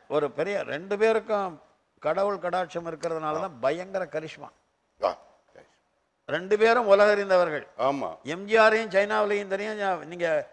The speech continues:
Speaker 1: சிங்கப்பூர், மலையா போனா சைனாக்காரங்களுக்கெல்லாம் எம் ஜி ஆர் தான் பிடிக்கும்.
Speaker 2: ம்.
Speaker 1: எம் ஜி ஆரும் கடல் கடந்து நேசிக்கப்படுறவர்.
Speaker 2: ஆ.
Speaker 1: ரஜினிகாந்த் கேட்கவே வேணாம்.
Speaker 2: ஆ.
Speaker 1: அவரும் அந்த மாதிரி.
Speaker 2: ஆ.
Speaker 1: என்ன சமாச்சாரம் அப்படின்னா,
Speaker 2: ஆ.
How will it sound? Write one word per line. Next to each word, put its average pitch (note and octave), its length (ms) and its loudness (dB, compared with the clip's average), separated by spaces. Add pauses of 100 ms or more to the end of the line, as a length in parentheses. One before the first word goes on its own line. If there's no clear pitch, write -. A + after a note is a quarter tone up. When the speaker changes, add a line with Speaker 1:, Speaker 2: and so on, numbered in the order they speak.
(120)
Speaker 1:
சிங்கப்பூர், G#3+ 480 -2
மலையா G3 300 2
போனா F#3+ 180 0
சைனாக்காரங்களுக்கெல்லாம் G3+ 920 -2
எம் F#3 140 -4
ஜி G#3 100 4
ஆர் G3+ 120 8
தான் G3 120 -2
பிடிக்கும். D#3 280 -12 (180)
Speaker 2:
ம். F#2+ 280 -14 (1000)
Speaker 1:
எம் E3 180 -8
ஜி G#3 120 4
ஆரும் G#3+ 240 6
கடல் F#3+ 260 4
கடந்து G3 480 2 (440)
நேசிக்கப்படுறவர். E3 680 0 (300)
Speaker 2:
ஆ. F2+ 40 -10 (280)
Speaker 1:
ரஜினிகாந்த் G3 560 -2
கேட்கவே F3 440 2
வேணாம். C3+ 160 -6 (180)
Speaker 2:
ஆ. F2 100 -18 (220)
Speaker 1:
அவரும் F#3+ 280 4
அந்த E3+ 120 -4
மாதிரி. D#3 260 -4 (180)
Speaker 2:
ஆ. E2+ 40 -20 (760)
Speaker 1:
என்ன G3+ 340 -4
சமாச்சாரம் G3 500 6
அப்படின்னா, F#3+ 220 2
Speaker 2:
ஆ. D#3 260 2